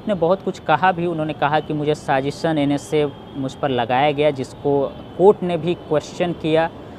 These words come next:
और उसके बाद कोर्ट ने हटाया। अ, नहीं तो मैं, अ, दो महीने में ही बाहर आ जाता, लेकिन, अ, मुझ पर एनएसए लगा दिया गया। आप बताइए कि ये इतिहास में पहली बार है जब किसी पत्रकार पर, किसी,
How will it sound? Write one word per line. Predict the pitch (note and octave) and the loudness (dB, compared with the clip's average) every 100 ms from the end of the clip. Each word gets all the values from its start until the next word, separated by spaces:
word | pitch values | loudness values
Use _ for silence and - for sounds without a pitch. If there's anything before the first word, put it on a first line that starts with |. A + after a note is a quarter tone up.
| - - | -6 -2
और | C#3+ | -2
उसके | - D#3 | 2 2
बाद | D3 D3 | 2 2
कोर्ट | D3 D3 D#3+ | 0 0 0
ने | D3+ D3 - | -2 -2 -2
हटाया। | C#3+ C#3+ C#3 D#3 E3 E3 - - - C#3 | -2 2 4 4 2 0 -8 -16 -6 0
अ, | |
नहीं | C#3 D3 | 2 2
तो | D#3 D#3+ | 2 2
मैं, | D3+ D#3+ D#3 | 4 2 0
अ, | - C#3 C3 | -4 -4 -2
दो | B2 D3+ | 2 2
महीने | D3 D#3 D#3 D#3+ | 2 0 0 0
में | D#3 | 0
ही | D3+ | 2
बाहर | B2+ A#2+ D#3+ | 0 2 4
आ | D3+ | 4
जाता, | D3 C#3+ D#3+ | 2 0 0
लेकिन, | D#3+ C3 - C#3 C3 C3 | 0 -2 -2 0 0 -2
अ, | - G#2+ A2+ | -4 -4 -4
मुझ | A#2+ | -4
पर | - C3+ B2 | -4 -4 -2
एनएसए | C3 D#3 F3+ | -2 0 0
लगा | E3 D3+ D3 | 2 2 2
दिया | D3 D3+ C#3+ | 2 2 2
गया। | D3 D3 D3+ | 4 4 4
आप | C#3 C3 | 2 0
बताइए | A#2+ B2+ C3+ C#3 D3+ | 0 0 2 2 0
कि | C#3+ D3+ | -2 -2
ये | C3+ C3 C3 C#3 | 0 0 0 -4
इतिहास | C3+ C3+ C3+ D3+ - | -4 0 0 0 -2
में | D3+ | -2
पहली | D3 D3 D3 | -2 -2 0
बार | C#3+ C#3 | 2 2
है | C#3+ | 0
जब | C#3 C3+ - | -2 -4 -4
किसी | B2+ C#3+ C3 B2+ - - - | -6 -2 -2 -2 -6 -18 -6
पत्रकार | D3+ - C#3 D3 C#3+ | -6 -4 -2 2 2
पर, | D3 D3 C#3+ | 2 0 0
किसी, | C3+ C3+ - C3+ B2+ A#2+ | 0 -6 -4 -2 -2 -2